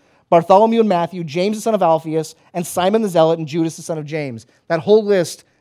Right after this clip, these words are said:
I believe, is to tell you that Judas Iscariot, who would betray Jesus, is not there. Okay, read the rest of chapter one, and it, it gives you more of his story.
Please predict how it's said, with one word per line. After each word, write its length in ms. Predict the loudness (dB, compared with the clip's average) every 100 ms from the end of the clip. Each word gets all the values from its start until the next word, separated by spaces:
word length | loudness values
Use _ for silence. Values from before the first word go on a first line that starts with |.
| _ -4
I 80 |
believe, 300 | -2 -2 -2 -4
is 60 |
to 80 | -8
tell 180 | -4 -2
you 140 | -4
that 240 | -6 -8 -10
Judas 340 | -10 -10 -10
Iscariot, 540 | -14 -6 -2 -2 -6 -8
who 80 | -12
would 120 | -12
betray 280 | -10 -10 -8
Jesus, 260 | -10 -14
is 100 | -14
not 240 | -12 -12 -12
there. 280 | -12 -14 _ _ _ _ _
Okay, 220 | -12 -10 -8
read 220 | -8 -8
the 80 | -8
rest 280 | -8 -8
of 240 | -12 -14 _
chapter 360 | -10 -8 -8 -12
one, 280 | -10 -10 -12
and 100 | -16
it, 120 | _
it 300 | -18 -18 _
gives 200 | -16 -14
you 80 | -12
more 200 | -10 -10
of 60 | -12
his 100 | -16
story. 380 | -14 -12 -14